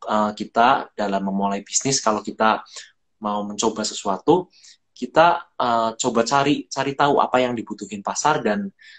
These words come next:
eh, kalau bisa kita juga jangan bersaing, berkompetisi di, eh, laut merah ya, istilahnya di, eh, kolam yang sudah keruh. Jadi kita harus coba cari cara, misalkan nih,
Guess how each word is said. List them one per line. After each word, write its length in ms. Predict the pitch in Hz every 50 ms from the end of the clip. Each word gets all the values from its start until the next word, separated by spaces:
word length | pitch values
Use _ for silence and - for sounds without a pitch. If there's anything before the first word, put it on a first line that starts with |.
| _ _ _ _
eh, 720 | 104 104 101 101 101 98 98 98 98 98 98 98 98 98 98
kalau 240 | - - 107 110 107
bisa 260 | 101 104 101 - 147
kita 220 | 147 151 131 - 175
juga 240 | 156 135 113 - 110
jangan 480 | 101 110 104 98 101 117 131 151 147
bersaing, 720 | - - - - 107 101 92 95 107 127 151 180 180 160 -
berkompetisi 720 | - - - - - - - - - - - 170 170 -
di, 320 | - 113 127 160 185 185 - _ - - - - _ _ _ -
eh, 460 | 110 110 107 107 104 104 104 104 107 - - _ _ _ _ - _ _ _ _ _ _ _ _ _ 120
laut 240 | 113 113 117 117 117
merah 320 | 139 139 143 160 156 147
ya, 240 | 120 110 95 92 -
istilahnya 800 | - 90 - - 123 110 104 101 98 - 123 135 147 165 143 - - - - _ _ _ _ _ _ _ _
di, 400 | - 131 139 151 165 170 151 -
eh, 400 | - - - 131 127 123 123 123 120 -
kolam 320 | - 139 127 131 139 151
yang 160 | 160 151 139
sudah 320 | - 147 120 - 110 - -
keruh. 380 | - - 131 139 135 - - - - _ _ _ _ _ _ _ _
Jadi 400 | - 110 101 117 147 165 156 - - - - - - - _ _ _ _
kita 480 | 120 113 - - 156 175 180 160 143 120
harus 160 | 110 113 -
coba 240 | - 113 98 101 104
cari 240 | - 110 104 101
cara, 480 | 98 - 107 107 113 139 160 - - -
misalkan 480 | 127 117 - 113 110 - - 147 156 160
nih, 160 | 156 147